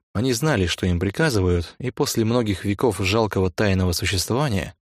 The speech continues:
они снова расхрабрились и надулись от рвения. Савл велел им готовиться.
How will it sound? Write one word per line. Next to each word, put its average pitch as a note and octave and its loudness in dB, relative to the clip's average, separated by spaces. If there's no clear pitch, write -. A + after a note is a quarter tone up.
они C#3 -2
снова A2+ 2
расхрабрились F#2+ 0
и C3 -2
надулись A#2+ 0
от G2+ -2
рвения. G2 -2
Савл B2 0
велел F#2+ 2
им G2 0
готовиться. F#2 -2